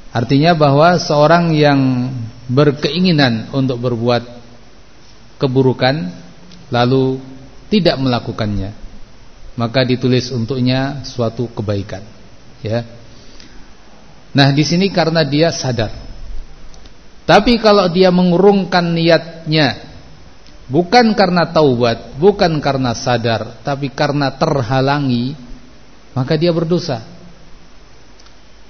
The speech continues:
Contoh yang tadi kita sebutkan, seorang ingin mencuri, bertekad, kemudian tidak melakukannya. Kenapa? Karena ternyata rumah yang dituju ada penjaganya.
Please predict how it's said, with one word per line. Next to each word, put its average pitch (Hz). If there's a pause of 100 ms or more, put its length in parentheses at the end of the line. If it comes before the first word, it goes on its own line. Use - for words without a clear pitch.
(100)
Contoh 156
yang 175
tadi 160
kita 151
sebutkan, 147
seorang 156
ingin 147
mencuri, 139
bertekad, 135 (2000)
kemudian 165
tidak 160
melakukannya. 156
Kenapa? 165 (240)
Karena 139
ternyata 135
rumah 135
yang 127
dituju 127 (580)
ada 127
penjaganya. 110